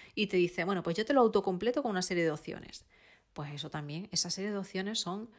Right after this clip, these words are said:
búsquedas que está haciendo la gente y te ayudan a ahondar en,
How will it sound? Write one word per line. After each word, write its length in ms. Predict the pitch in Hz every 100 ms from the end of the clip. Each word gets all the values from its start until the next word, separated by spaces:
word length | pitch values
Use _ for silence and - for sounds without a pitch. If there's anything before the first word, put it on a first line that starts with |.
| _ -
búsquedas 480 | 180 320 - 165
que 100 | 156
está 140 | 165 160
haciendo 220 | 160 151
la 80 | 147
gente 480 | - 147 147 139 135 _ _ _ -
y 100 | 175
te 120 | 147
ayudan 360 | 143 175 208
a 80 | 185
ahondar 440 | 170 156 147 160 226 - _ _ _ -
en, 600 | 160 156 147 135 127